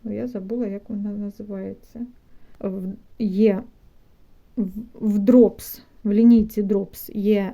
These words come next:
е, такий артикул, як Drops Flora. От з тієї, е, пряжі,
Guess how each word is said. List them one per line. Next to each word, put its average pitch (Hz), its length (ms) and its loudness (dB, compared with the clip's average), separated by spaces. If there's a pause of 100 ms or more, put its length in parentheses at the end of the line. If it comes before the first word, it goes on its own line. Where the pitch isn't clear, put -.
(180)
е, 185 480 -8 (1000)
такий 214 300 2
артикул, 196 680 0
як 190 320 -4 (120)
Drops 196 540 -2 (120)
Flora. 233 460 0 (100)
От 196 160 -4 (100)
з - 60 -20
тієї, 208 560 0 (520)
е, 196 360 -8 (920)
пряжі, 233 500 4